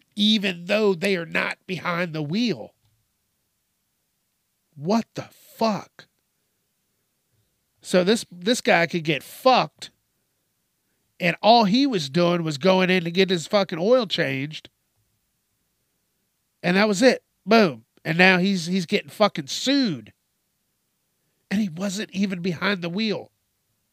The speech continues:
That's crazy. I get it, but there's video of the motherfucker driving his car up there. You know, probably getting out. There's pro-, there's cameras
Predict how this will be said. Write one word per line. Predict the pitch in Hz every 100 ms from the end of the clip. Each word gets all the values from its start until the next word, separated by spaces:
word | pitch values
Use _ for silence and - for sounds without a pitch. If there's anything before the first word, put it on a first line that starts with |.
| _ _ _ -
That's | 214 -
crazy. | - - 247 254 214 151 104 - _ _ _ _ _ _ _ _ _ _ _ _ _ _
I | 175 196
get | 175 240 247
it, | 135 -
but | 165 185 170 - _ _ _ _ _ _
there's | 262 220 156
video | 156 175 240 240 233 220 214 214 208 - _ _ _ _ -
of | 185
the | 175
motherfucker | 185 202 190 214 180 143
driving | 170 175 165
his | 147 -
car | - 151 -
up | 196 214 -
there. | 185 175 170 170 - _ _ _ _ _ _ _ _ _ _ _ _ _ _
You | 170 160
know, | 131 135
probably | - 190 156
getting | 123 160 180 151 -
out. | 160 165 170 -
There's | 175 160
pro-, | - 226
there's | 214 190
cameras | - - 254 247 202 175